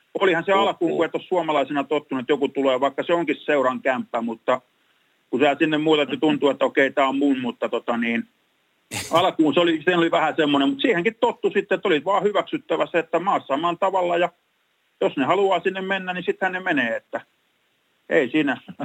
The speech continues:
Speaker 1: Se on vaan sitten <laughs> annettava tilanteen olla sillä lailla, tai sitten lähettävä kotiin.
Speaker 3: Hei, tota, mun on, mun on Jussi,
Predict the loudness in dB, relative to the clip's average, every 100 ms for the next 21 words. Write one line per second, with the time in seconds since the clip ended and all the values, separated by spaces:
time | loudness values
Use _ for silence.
0 | -10 -10 -6 0 0 2 2 2 0 -2
1 | -2 -4 -8 -2 0 2 2 2 2 0
2 | 2 0 0 0 0 2 0 0 -2 0
3 | 0 0 -2 0 0 0 0 0 0 0
4 | 0 -2 -6 -10 _ _ _ -2 0 -2
5 | -6 -2 0 0 0 -2 -2 -2 -2 -4
6 | -2 0 0 -2 -2 0 2 0 -2